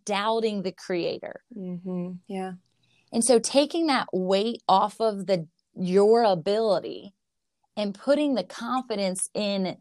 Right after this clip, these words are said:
Speaker 1: the one who is able of all things, more than capable, more than, like, just everything. I mean, everything that we do. I'm looking at soundproof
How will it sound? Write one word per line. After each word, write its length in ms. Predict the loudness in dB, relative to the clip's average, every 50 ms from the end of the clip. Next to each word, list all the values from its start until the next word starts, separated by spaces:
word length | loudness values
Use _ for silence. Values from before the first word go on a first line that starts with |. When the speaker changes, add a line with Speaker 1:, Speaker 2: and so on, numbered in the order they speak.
| _ _ _ _ _ _ _ _ _ _ _
Speaker 1:
the 280 | -8 -4 2 6 6 6
one 340 | 8 8 8 8 8 8 6
who 180 | 6 6 6
is 160 | 6 4 4 2 2
able 340 | 4 4 4 4 4 4 4
of 100 | 4 4
all 240 | 2 2 2 0
things, 640 | -2 -4 -6 -6 -6 -8 -18 -18 -16 -14 -14 -14 -16 _ _ _ _ _ _ _ _ _ _ _ _ _ _ -6
more 400 | -2 0 2 4 6 6 4 4
than 160 | 2 0 -4 -4
capable, 680 | -6 -6 -6 -6 -6 -12 -10 -6 -4 -4 -4 -4 -6 -2
more 520 | 0 2 4 6 6 6 8 8 6 6
than, 360 | 4 2 0 -2 -2 -4 -8 -8 -10 _ _ -20 -20 _ _ -10
like, 380 | -4 0 0 0 0 -2 -8 _ _ _ _ _ _ _ _ _ _ -20 -14
just 560 | -6 0 2 2 2 2 -2 -6 -6 -8 -12 _ _ _ _ _ _ _ _ _ _ _ _ _ _ _ _ _ -4
everything. 600 | 0 0 0 2 2 2 0 2 0 -4 -6 -4 -4
I 40 | -2
mean, 160 | -2 -2 0 2
everything 540 | 4 4 4 4 2 0 0 0 -2 0 0
that 160 | 0 0 0
we 120 | -2 -2
do. 200 | -2 -2 0 2
I'm 140 | 2 2 2
looking 320 | 0 -2 -2 -2 -4 -6 -6
at 180 | -6 -8 -10
soundproof 540 | -6 -4 -2 -2 -2 -4 -2 -2 -2 -2